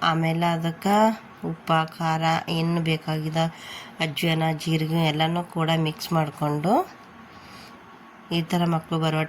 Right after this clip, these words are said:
ಟೈಮ್ನಲ್ಲಿ ಮಾಡ್ತಾ ಇದ್ದೀನಿ ನೋಡಿ. ಸ್ವಲ್ಪ ಎಣ್ಣೆ ಹಾಕ್ಕೊಂಡು ಇದಕ್ಕೆ ಎಳ್ಳು ಹಾಕ್ಕೊಂಡಿದ್ದೀನಿ ನೋಡಿ. ಬಾಯಲ್ಲಿ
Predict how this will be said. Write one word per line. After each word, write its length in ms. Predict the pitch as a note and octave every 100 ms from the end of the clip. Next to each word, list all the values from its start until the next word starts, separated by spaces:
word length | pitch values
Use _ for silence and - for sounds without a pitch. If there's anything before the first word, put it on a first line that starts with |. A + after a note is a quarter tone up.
| E3
ಟೈಮ್ನಲ್ಲಿ 520 | D#3+ D#3 D3+ D#3 C4 B3
ಮಾಡ್ತಾ 320 | F3 - E3 D#3+
ಇದ್ದೀನಿ 300 | D3 D#3 D3+
ನೋಡಿ. 220 | D3 D#3 G#3
ಸ್ವಲ್ಪ 320 | F#3 E3 E3 E3+ E3
ಎಣ್ಣೆ 220 | D#3 F3 F#3
ಹಾಕ್ಕೊಂಡು 400 | E3 E3 D#3+ F#3+
ಇದಕ್ಕೆ 280 | F#3 F3+ F#3 F3
ಎಳ್ಳು 120 | F#3+ F#3+
ಹಾಕ್ಕೊಂಡಿದ್ದೀನಿ 580 | F3+ E3+ D#3+ D3+ D#3 D3+
ನೋಡಿ. 200 | D3+ A3 F#4 - - - - - - - F3
ಬಾಯಲ್ಲಿ 380 | E3+ F3+ F3+